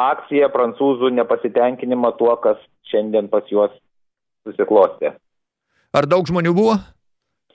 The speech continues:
Speaker 1: Klaipėdoje apie trisdešimt suaugusių žmonių, neskaitant dar plius ir vaikų buvo.
Speaker 2: Supratau. Nu, ir ką jūs, jūs mūsų laidą klausėt?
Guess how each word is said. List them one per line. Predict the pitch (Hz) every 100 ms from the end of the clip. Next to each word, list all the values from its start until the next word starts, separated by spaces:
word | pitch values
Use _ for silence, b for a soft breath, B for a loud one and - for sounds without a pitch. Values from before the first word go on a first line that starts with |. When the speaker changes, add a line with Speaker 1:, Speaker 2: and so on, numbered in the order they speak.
| _ _ _ _ _ -
Speaker 1:
Klaipėdoje | 165 165 190 196 190
apie | 160 156 151
trisdešimt | 139 139 139 147 143
suaugusių | 143 135 127 127 135
žmonių, | 127 131 127 131
neskaitant | 147 143 113 117 127 123 -
dar | 117 110 110
plius | 110 107
ir | 117
vaikų | 120 139 -
buvo. | 127 92 82 - - _ _ _ _ _
Speaker 2:
Supratau. | _ - 104 104 101 123 143 - b b b b b _
Nu, | 180 214
ir | 220 226
ką | 269 262
jūs, | 254 -
jūs | 226 -
mūsų | 233 233
laidą | 220 202 196
klausėt? | 247 269 110 87